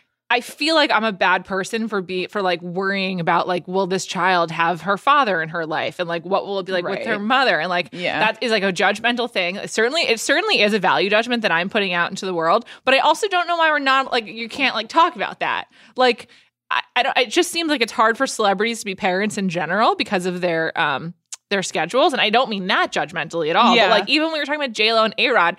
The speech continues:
Speaker 1: who both seem like very committed parents, particularly A-Rod,
Speaker 2: Right.
Speaker 1: it's like you have to be all over the place. You're traveling all the time. It's so difficult.
Speaker 2: Right.
Speaker 1: And so, like, I don't know why we have to pretend that it's gonna be easy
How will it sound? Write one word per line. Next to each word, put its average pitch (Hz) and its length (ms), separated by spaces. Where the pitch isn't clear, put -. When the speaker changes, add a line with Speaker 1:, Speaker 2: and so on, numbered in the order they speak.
Speaker 1:
who 302 140
both 277 260
seem 359 240
like 269 160
very 240 400
committed 247 280
parents, 269 280
particularly 277 640
A-Rod, 190 560
Speaker 2:
Right. 165 180
Speaker 1:
it's 170 100
like 285 120
you 294 100
have 294 140
to 262 80
be 277 100
all 285 160
over 415 100
the 381 80
place. 208 220
You're 226 80
traveling 339 380
all 202 80
the 185 80
time. 175 240
It's 196 80
so 247 80
difficult. 214 640
Speaker 2:
Right. - 240
Speaker 1:
And 240 100
so, - 80
like, 269 160
I 247 80
don't 254 220
know 311 80
why 285 100
we 262 140
have 233 160
to 233 100
pretend 233 600
that 196 120
it's 180 140
gonna 208 220
be 185 200
easy 190 640